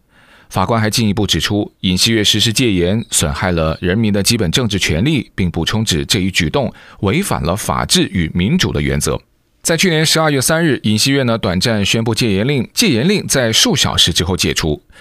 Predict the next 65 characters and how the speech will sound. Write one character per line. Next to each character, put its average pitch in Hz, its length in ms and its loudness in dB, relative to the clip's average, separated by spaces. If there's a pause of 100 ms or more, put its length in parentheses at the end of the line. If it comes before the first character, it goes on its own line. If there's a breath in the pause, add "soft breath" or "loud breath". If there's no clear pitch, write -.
(120 loud breath)
其 - 160 0
后， 92 260 -2
反 71 260 -4
对 127 120 0
党 78 220 -2
占 92 240 0
多 123 180 0
数 143 160 0
的 101 120 -2
国 92 260 0
会 143 220 -2
通 151 320 -2
过 151 180 0
了 80 140 -2
弹 104 280 -2
劾 110 300 0
尹 85 180 0
锡 - 220 2
悦 104 100 0
的 87 80 -2
议 123 200 2
案， 98 260 0 (280 loud breath)
尹 131 120 0
锡 151 140 2
悦 190 80 2
呢 143 260 0
被 120 140 0
暂 107 180 0
停 98 140 0
职 95 160 2
务。 143 280 0 (120)
十 - 180 2
二 185 140 2
月 165 100 2
三 185 180 2
十 151 160 2
日， 156 200 0
韩 147 260 -2
国 175 140 2
法 90 200 0
院 143 300 0
以 85 140 2
涉 123 160 4
嫌 101 180 0
发 117 180 0
动 120 160 -2
内 131 140 2
乱 110 240 2
和 95 140 -2
滥 104 160 2
用 95 160 0
职 104 180 2
权 95 300 0
为 92 120 0
由， 98 360 0
对 92 180 0
尹 80 240 0
锡 107 140 2
悦 98 100 2
发 107 260 0
布 110 200 -2
了 82 200 2
逮 92 200 -2
捕 76 120 -2
令， 135 220 0